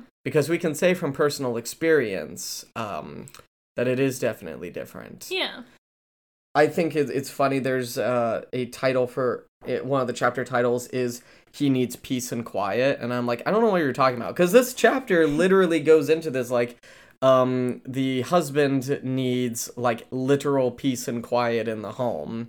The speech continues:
Speaker 2: I don't know about
Speaker 1: I'm
Speaker 2: you,
Speaker 1: like,
Speaker 2: that's me. <laughs>
Speaker 1: Right, I, I, I don't know, it's like, w-, what do you mean by that exactly? I,
Speaker 2: I
Speaker 1: think that's funny.
Speaker 2: I think it means, like, the, the, the husband need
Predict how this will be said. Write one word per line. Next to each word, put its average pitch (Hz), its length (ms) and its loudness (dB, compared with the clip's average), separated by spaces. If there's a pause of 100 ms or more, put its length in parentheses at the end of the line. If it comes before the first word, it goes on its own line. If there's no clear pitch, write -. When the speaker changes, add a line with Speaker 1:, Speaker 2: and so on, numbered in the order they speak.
(120)
Speaker 2:
I 277 100 -6
don't 349 100 -2
know 302 80 0
about 262 240 -2
Speaker 1:
I'm 131 80 0
Speaker 2:
you, 302 80 0
Speaker 1:
like, 247 80 2
Speaker 2:
that's - 240 2
me. 240 760 0
<laughs> - 60 -12
Speaker 1:
Right, 147 520 12
I, 143 420 6 (240)
I, 143 240 6
I 143 140 2
don't 147 180 4
know, 147 160 4
it's 120 160 -2
like, 127 160 0
w-, 127 240 -10
what 143 200 -2
do 147 80 -6
you 147 160 0
mean 139 300 2
by 127 140 2
that 95 200 -6
exactly? 90 600 -6
I, 107 100 0 (180)
Speaker 2:
I 247 120 -2
Speaker 1:
think 143 360 -8
that's 143 200 -4
funny. 95 420 -12 (120)
Speaker 2:
I 262 60 -8
think 381 240 -8
it 330 100 -4
means, 262 320 -6
like, 226 360 -6 (1040)
the, 226 120 -10
the, 214 840 -10
the 208 100 -8
husband 220 960 -8 (760)
need 220 480 -12